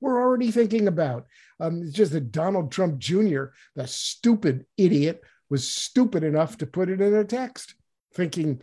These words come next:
he, nobody would ever find out. Who'd ever read my texts about this? Nobody. Why would it ever come out? Anyway, just another stupid brick in the stupid wall.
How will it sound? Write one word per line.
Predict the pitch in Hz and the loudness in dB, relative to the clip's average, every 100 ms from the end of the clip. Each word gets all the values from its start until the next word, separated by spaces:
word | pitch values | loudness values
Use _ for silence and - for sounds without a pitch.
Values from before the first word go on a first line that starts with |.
| _ | _
he, | 226 | -2
nobody | 165 - 156 190 139 131 | -2 0 2 4 2 -2
would | 123 117 | -4 -6
ever | 113 - | -6 -10
find | - - 120 123 | -8 -6 -4 0
out. | 180 190 - - | 0 0 -10 2
Who'd | 311 302 | 6 8
ever | 269 269 | 8 8
read | 262 277 214 | 8 8 8
my | 226 240 | 8 6
texts | 240 - 254 - - | 2 -4 -4 -8 -2
about | 220 196 151 147 | 0 4 2 2
this? | 165 143 - - - - | -2 -2 -6 -16 -18 -10
Nobody. | 359 311 294 233 220 170 | 6 8 10 8 8 6
Why | 151 - 143 | 4 2 0
would | 139 254 | 0 -2
it | 240 | -2
ever | - 247 | -2 -4
come | - - 254 240 | -6 -4 0 0
out? | 226 208 208 _ _ _ - | 0 -2 -6 _ _ _ -6
Anyway, | 139 120 107 110 113 _ _ | -6 -4 -8 -10 -14 _ _
just | 233 202 175 | -2 0 2
another | 156 156 143 | 6 6 6
stupid | 123 - - - - 226 185 165 135 | 2 -2 -2 -4 0 0 0 0 -4
brick | 120 131 127 131 | -4 -4 -4 -8
in | 117 | -10
the | - | -10
stupid | - - 120 - 117 | -12 -8 -6 -4 -4
wall. | 104 - - - - | -4 -4 -4 -6 -10